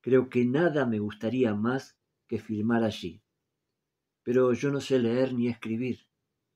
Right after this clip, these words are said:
Yo soy analfabeto". "¿Usted?", dijo el intendente, que no alcanzaba a creerlo. "¿Usted no sabe leer ni escribir?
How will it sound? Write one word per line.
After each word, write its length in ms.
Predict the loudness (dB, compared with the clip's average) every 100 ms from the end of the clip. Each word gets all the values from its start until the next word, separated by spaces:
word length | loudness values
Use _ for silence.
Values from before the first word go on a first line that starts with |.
| _ _ _ _
Yo 100 | -8
soy 540 | -4 0 2 2 -2 _ _ _ _ _ _ _
analfabeto". 840 | -6 -4 -4 -6 0 0 -2 -18 _ _ _ _ _ _ _ _ _ _ _ _ _ _ _ _ _ _ _ _
"¿Usted?", 640 | -20 -20 -12 -6 -6 -8 _ _ _ _ _ _ -8
dijo 240 | -6 -4
el 80 | -2
intendente, 680 | -2 -4 -4 0 0 0 -6
que 120 | -6
no 100 | -6
alcanzaba 680 | -6 -4 -6 -8 -4 -2 -2
a 100 | -4
creerlo. 640 | -6 -2 0 0 -4 -12 _ _ _ _ _
"¿Usted 360 | -20 -4 0 2
no 120 | 0
sabe 420 | -8 -8 -4 -4
leer 360 | -4 -4 -6 -6
ni 140 | -8
escribir? 680 | -10 _ -12 -6 -2 -4